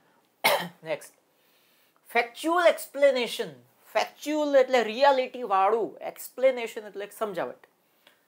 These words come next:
Are not always either palatable or feasible. આ જે છે ફિઝિબલની વાત આવે, પેલેટેબલ આવે, ફેક્ચ્યુઅલ એક્સપ્લેનેશનની વાત આવે. દસે દસ ચેપ્ટરની અંદર, એક જ ચેપ્ટરની અંદર આ છે અને એનું નામ છે હેડેક. ક્યાંનું છે આ?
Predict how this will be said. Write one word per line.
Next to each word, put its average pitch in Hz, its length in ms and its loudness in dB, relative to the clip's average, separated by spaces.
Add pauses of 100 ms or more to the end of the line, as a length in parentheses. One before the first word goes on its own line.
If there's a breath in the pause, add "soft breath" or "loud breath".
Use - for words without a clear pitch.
(640 soft breath)
Are 220 140 2
not 294 200 8
always 269 320 4
either 220 460 4
palatable 220 500 -4 (140)
or 165 80 -12
feasible. 160 540 -16 (380)
આ 240 180 4
જે 247 180 2
છે 233 360 -8
ફિઝિબલની 220 720 -8
વાત 190 260 -2
આવે, 170 440 -8
પેલેટેબલ 175 600 -10
આવે, 165 300 -4
ફેક્ચ્યુઅલ 165 500 -20
એક્સપ્લેનેશનની 175 720 -18
વાત 160 240 -12
આવે. 170 340 -10
દસે 160 360 -12
દસ 165 200 -12
ચેપ્ટરની 160 460 -14
અંદર, 160 180 -14
એક 165 200 -10
જ 180 40 -10
ચેપ્ટરની 165 500 -14
અંદર 151 180 -18
આ 147 100 -16
છે 160 220 -16 (500 soft breath)
અને 156 100 -20
એનું 151 180 -18
નામ 147 220 -10
છે 135 240 -16
હેડેક. 135 360 -10 (1600)
ક્યાંનું 175 220 -4
છે 165 100 -8
આ? 156 120 -4